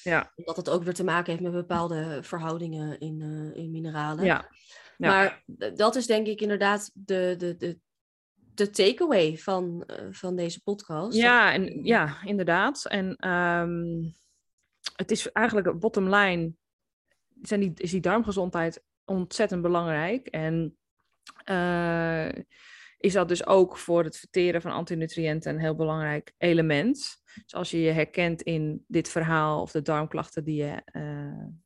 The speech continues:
Speaker 1: ja, als je die bij jezelf ziet, dan, eh, kun je hier wellicht al wat mee.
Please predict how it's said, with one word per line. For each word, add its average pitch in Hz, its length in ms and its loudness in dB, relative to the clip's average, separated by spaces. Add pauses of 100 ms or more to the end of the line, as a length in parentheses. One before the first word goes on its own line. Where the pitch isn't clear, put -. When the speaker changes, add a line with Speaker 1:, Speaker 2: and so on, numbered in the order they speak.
(160)
Speaker 1:
ja, - 140 -10
als 143 120 -12
je 156 80 -12
die 156 140 -4
bij 151 140 0
jezelf 156 480 -2
ziet, 165 500 -4 (400)
dan, 160 400 0
eh, 143 800 -4 (580)
kun 220 160 0
je 196 60 4
hier 170 300 6
wellicht 151 320 0
al 147 100 -6
wat 147 140 -8
mee. 156 420 2